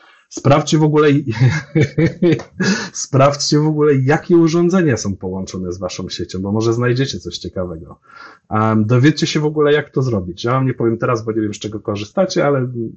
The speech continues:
instrukcji i różnego rodzaju rzeczy jest, jest sporo. E, sprawdźcie właśnie, co jest w cudzysłowie, znaczy nie w cudzysłowie, co jest dosłownie wystawione do internetu.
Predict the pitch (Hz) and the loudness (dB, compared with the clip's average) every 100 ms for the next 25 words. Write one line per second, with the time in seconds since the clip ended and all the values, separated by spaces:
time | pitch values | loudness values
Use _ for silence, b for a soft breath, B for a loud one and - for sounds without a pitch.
0 | 117 - 131 - 135 127 - 113 110 107 | -12 -6 -4 0 0 0 -2 -2 0 -2
1 | 104 104 101 101 101 101 95 101 95 - | -4 -6 -6 -6 -6 -8 -8 -6 -6 -8
2 | - 87 104 - - - 92 85 - _ | -12 -6 -6 -6 -12 -6 -6 -6 -12 _
3 | _ _ _ _ _ _ - 120 127 123 | _ _ _ _ _ _ -2 2 2 0
4 | B B B B B - 110 107 - - | B B B B B -6 -4 -2 -6 -10
5 | 131 139 - - 135 151 - 156 156 - | -12 -12 -16 -4 0 0 0 0 0 0
6 | 151 151 143 139 - _ _ _ _ - | -2 -2 -4 -6 -10 _ _ _ _ 2
7 | 151 156 156 - _ _ _ - 123 139 | 4 4 0 -6 _ _ _ -8 0 2
8 | 147 - - - - - 139 139 - 147 | 2 -2 -20 -20 -10 -4 -2 -2 0 0
9 | 143 123 - 160 139 147 139 147 117 143 | 0 -4 -4 -4 -4 -8 -2 -2 -2 -4
10 | 139 143 165 143 123 147 - 147 156 147 | -4 0 0 2 0 -2 -2 -2 0 0
11 | 135 123 127 123 113 113 113 98 - 85 | 0 -2 -4 -4 -4 -4 -4 -6 -8 -14